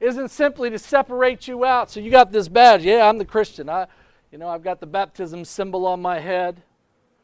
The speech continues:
Right? Woo, that's right. You don't have it. Right? That's not what God has called us to be.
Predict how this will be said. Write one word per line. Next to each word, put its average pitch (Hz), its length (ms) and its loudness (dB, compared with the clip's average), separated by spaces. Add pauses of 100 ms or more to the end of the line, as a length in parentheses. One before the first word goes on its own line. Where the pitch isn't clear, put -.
(140)
Right? 170 360 -12
Woo, 233 400 -2
that's 151 240 -10
right. 185 320 -4 (680)
You 208 140 -8
don't 220 200 0
have 226 260 2
it. 190 160 -12 (1300)
Right? 160 340 -6 (720)
That's 202 220 -8
not 226 360 -4
what 202 180 -10
God 208 240 -2
has 196 120 -14
called 165 720 -4 (800)
us 165 300 -8
to 165 100 -20
be. 151 400 -12